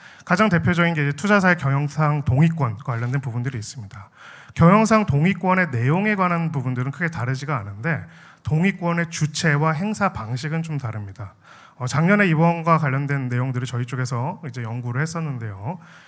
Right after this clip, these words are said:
경영상 동의권의 대상은 비슷하지만은 행사 주체가 다르다는 점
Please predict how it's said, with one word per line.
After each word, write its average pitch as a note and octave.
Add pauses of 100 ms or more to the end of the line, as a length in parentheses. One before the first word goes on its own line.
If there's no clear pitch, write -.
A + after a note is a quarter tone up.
(320)
경영상 F#3
동의권의 E3
대상은 F3+
비슷하지만은 B2 (100)
행사 G3+
주체가 D3+
다르다는 A#2
점 A2+